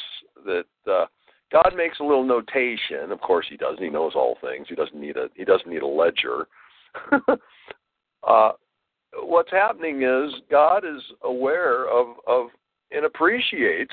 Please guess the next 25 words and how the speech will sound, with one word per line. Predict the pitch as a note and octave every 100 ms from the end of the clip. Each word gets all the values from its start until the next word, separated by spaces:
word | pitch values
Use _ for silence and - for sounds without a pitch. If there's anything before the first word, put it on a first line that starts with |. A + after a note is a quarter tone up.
| -
You | C3+
know, | C3+ C#3 D3+
it, | A2+
well, | F2+ A#2+ F#2
He |
doesn't | D#2+ -
appreciate | - - D#2 - D2 D2+
anything. | F#2+ D2 C2+ E2
He, | E2 D#2+ E2
he's, | F2+ -
he's, | F#2+ F2+ F#2+
he's, | G2 F#2 - _ _ _ _
we | A#2
appreciate | B2 B2 A#2+ A2+ G#2+ G2+
Him, | A#2 - _ _ _ _ _ _
but | C#3 - _ _ _ -
He's, | F3 - _
He's | E3+ D#3
aware | D3+ C#3 E3+ G3 F#3
of | B2+ G#2 G2 - _ _ _
that, | A#2+ E2+ - - _ _ _ B2
that | A#2
we | B2+ D3 E3
bring | C#3 C#3+ D3+ C#3+ C3+ - _ _ _ _ _ _ _ _ _
God | C#3+ C3+ C#3